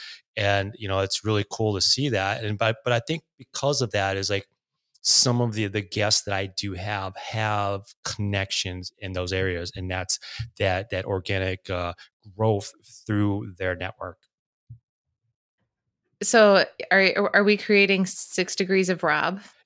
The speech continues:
Speaker 1: We are. That, that, you know,
Speaker 2: <laughs>
Speaker 1: we really are. And it's, it's just interesting to say that because,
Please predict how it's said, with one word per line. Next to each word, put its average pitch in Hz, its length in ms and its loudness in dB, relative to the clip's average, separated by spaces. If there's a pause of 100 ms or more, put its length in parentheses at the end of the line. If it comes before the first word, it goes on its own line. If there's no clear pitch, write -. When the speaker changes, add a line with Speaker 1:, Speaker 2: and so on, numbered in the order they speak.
(120)
Speaker 1:
We 127 220 8
are. 127 260 8 (280)
That, 120 140 6 (220)
that, 127 120 4 (140)
you 127 140 4
know, 127 240 10 (180)
Speaker 2:
<laughs> 131 220 4
Speaker 1:
we 151 160 8
really 156 340 8
are. 131 260 8
And 113 140 4
it's, 117 180 2
it's - 260 -2
just 160 260 0 (120)
interesting 139 420 0
to 110 60 2
say 120 280 4
that 107 180 4
because, 107 420 2